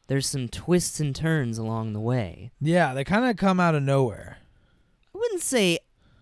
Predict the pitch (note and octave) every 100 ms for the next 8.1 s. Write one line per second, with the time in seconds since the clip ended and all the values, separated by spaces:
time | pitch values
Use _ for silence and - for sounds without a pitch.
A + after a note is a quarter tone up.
0 | _ _ - F3+ F#3+ F3+ C#3 C3 B2+ C3
1 | C#3 C#3+ C#3+ B2 G2+ F#2+ F2+ F#2 A2 A#2+
2 | A2+ A2 A3 F#3 A#3 B3+ B3+ A3 G3 G3+
3 | E3 D#3 C#3+ C3+ - - F#3 F3+ E3+ E3
4 | D#3+ - E3+ E3 D#3+ D#3 D#3+ E3+ F3 D3+
5 | D#3+ D#3 D#3 D3+ D3 C3+ D#3 D#3 E3+ E3
6 | D#3 D3 D3+ D3 D3 D3 D3+ C#3+ C#3 -
7 | C#3+ C3+ C3+ C#3 D3 C3+ B2+ C3 B2+ B2+
8 | B2+